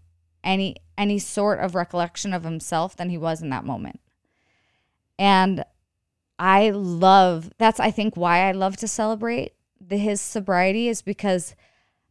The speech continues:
I see the progress, right? Like, I see God was there and what he's done with him since then. He didn't leave him there. He didn't say, you know, "Go, get yourself to detox and decide you wanna come and talk to me, and then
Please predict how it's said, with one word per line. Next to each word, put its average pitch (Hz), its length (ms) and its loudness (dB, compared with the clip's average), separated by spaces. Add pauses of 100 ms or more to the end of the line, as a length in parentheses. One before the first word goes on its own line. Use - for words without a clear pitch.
(140)
I 202 160 4
see 208 480 -2
the 196 160 0
progress, 160 1040 -4 (160)
right? 185 440 -2
Like, 202 240 -4
I 196 140 2
see 208 580 -4 (1200)
God 196 280 6
was 202 140 -2
there 220 420 2 (540)
and 196 160 2
what 185 160 4
he's 190 240 -4
done 180 220 0
with 196 140 -4
him 214 220 -4
since 180 360 -6
then. 220 300 -2
He 208 220 -4
didn't 214 220 0
leave 202 220 -4
him 202 120 0
there. 196 160 0
He 180 100 -6
didn't 185 240 -6
say, 180 280 0 (260)
you 196 100 -6
know, 208 100 2
"Go, 208 280 2
get 214 160 0
yourself 233 340 -2
to 214 100 -2
detox 196 540 -4
and 185 100 -4
decide 180 420 0
you 185 80 -4
wanna 175 200 -4
come 175 300 -4
and 160 100 -6
talk 165 280 -4
to - 120 -10
me, 196 160 -2
and 175 120 -4
then 175 240 -4